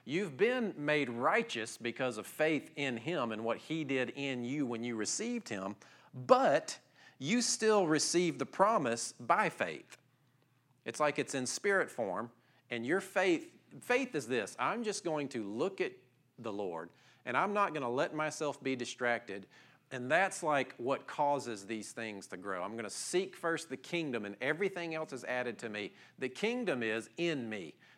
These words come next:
The kingdom is I am accepted because of what Jesus did, and so I'm just gonna let it grow. And as I stay fixed on him, I'm led by him,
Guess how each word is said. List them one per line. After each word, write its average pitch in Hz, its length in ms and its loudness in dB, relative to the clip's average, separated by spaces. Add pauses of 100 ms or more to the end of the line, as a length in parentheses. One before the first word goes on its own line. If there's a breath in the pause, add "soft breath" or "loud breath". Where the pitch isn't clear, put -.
The 143 120 -2
kingdom 208 500 0
is 123 300 0
I 160 360 4
am 147 140 0
accepted 127 680 0
because 120 320 0
of 117 120 -2
what 107 180 4
Jesus 131 400 -2
did, 107 320 -2
and 113 80 -4
so 127 160 0
I'm 147 180 2
just 175 200 -2
gonna 123 180 2
let 139 400 2
it 131 160 -4
grow. 147 300 2 (240 loud breath)
And 113 120 -4 (120)
as 196 320 2
I 214 140 0
stay 202 340 2
fixed 208 500 2
on 180 220 4
him, 160 420 2 (1300)
I'm 123 180 2
led 160 300 4
by 110 200 4
him, 101 360 -6